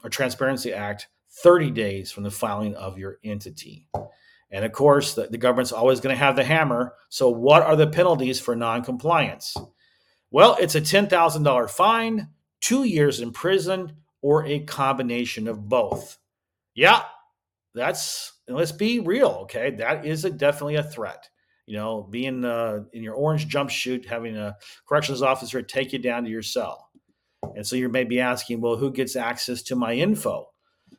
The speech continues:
Well, this is gonna be given to any and all law enforcement agencies,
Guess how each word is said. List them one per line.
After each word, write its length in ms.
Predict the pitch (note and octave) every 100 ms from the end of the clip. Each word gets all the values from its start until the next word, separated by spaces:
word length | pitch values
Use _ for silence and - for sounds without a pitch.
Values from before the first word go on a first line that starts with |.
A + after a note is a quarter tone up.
| -
Well, 240 | B2+ B2
this 240 | B2+ D#3+ G3+
is 120 | D#3
gonna 220 | F#3 F3+
be 160 | D#3 D3+
given 360 | D3+ D3+ C3+
to 360 | B2 - G#2+ G#2 _ _ _ _ -
any 380 | E3+ F3+ F#3+ -
and 160 | B2+ -
all 480 | B2+ C#3 E3+ - A#2
law 200 | A#2+ D3
enforcement 560 | D3+ C#3+ C#3+ - C3
agencies, 680 | B2 A2 G2+ - G2+ C#3+ -